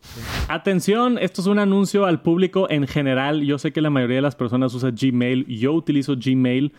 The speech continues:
Tengo muchísimas <laughs> cuentas de Gmail. Y está ya cambiando Gmail para siempre. No por ser dramático, pero cuando tenemos un rediseño así, a mí sí me afecta bastante porque cambia todo como que el workflow un poquito, ¿no? Tenemos aquí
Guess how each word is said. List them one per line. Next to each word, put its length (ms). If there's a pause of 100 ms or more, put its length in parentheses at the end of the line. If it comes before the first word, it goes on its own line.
(140)
Tengo 220
muchísimas 480
<laughs> 0
cuentas 360
de 100
Gmail. 500 (400)
Y 440
está 540
ya 360
cambiando 600
Gmail 640 (440)
para 280
siempre. 540
No 160
por 140
ser 160
dramático, 560
pero 180
cuando 220
tenemos 320
un 120
rediseño 540
así, 400 (300)
a 140
mí 180
sí 140
me 80
afecta 340
bastante 640
porque 640 (320)
cambia 320
todo 420
como 220
que 80
el 100
workflow 640
un 180
poquito, 440
¿no? 220
Tenemos 320
aquí 380